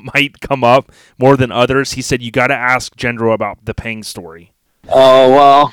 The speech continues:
Speaker 2: I mean, <laughs> yeah, so the, well, with Pang, Pang, <laughs> I don't know, the,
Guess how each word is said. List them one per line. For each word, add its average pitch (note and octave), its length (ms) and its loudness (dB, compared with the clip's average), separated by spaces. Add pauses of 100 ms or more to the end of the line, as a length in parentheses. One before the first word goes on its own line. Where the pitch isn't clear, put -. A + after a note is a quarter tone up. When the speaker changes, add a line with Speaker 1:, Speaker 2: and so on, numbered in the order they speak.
Speaker 2:
I G3 100 2
mean, D#3 320 4 (200)
<laughs> - 920 -20
yeah, C#3+ 280 6
so D3+ 180 0
the, D#3 200 2 (240)
well, F3 180 6
with F3 140 4
Pang, G#3 360 4
Pang, F#3+ 260 2
<laughs> - 760 -4
I - 480 -2
don't C3 120 4
know, B2+ 140 -4
the, D3 220 2